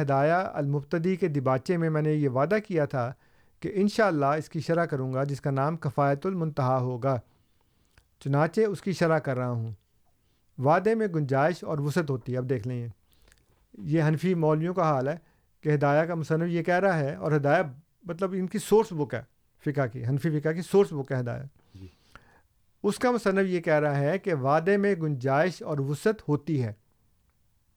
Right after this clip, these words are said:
Speaker 1: میں نے وعدہ تو کر لیا، لیکن اس میں تھوڑی سی گنجائش بھی ہے، تھوڑی سی وسعت بھی ہے۔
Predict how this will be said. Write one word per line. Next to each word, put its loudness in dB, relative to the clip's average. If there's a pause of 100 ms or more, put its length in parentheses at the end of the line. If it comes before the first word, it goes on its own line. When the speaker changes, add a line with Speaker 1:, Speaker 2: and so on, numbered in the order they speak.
(140)
Speaker 1:
میں 0
نے 2
وعدہ 2
تو -6
کر 0
لیا، -2 (240)
لیکن -4
اس -2
میں -10
تھوڑی -4
سی -6
گنجائش 0
بھی -2
ہے، -2
تھوڑی -4
سی -4
وسعت -2
بھی -2
ہے۔ -4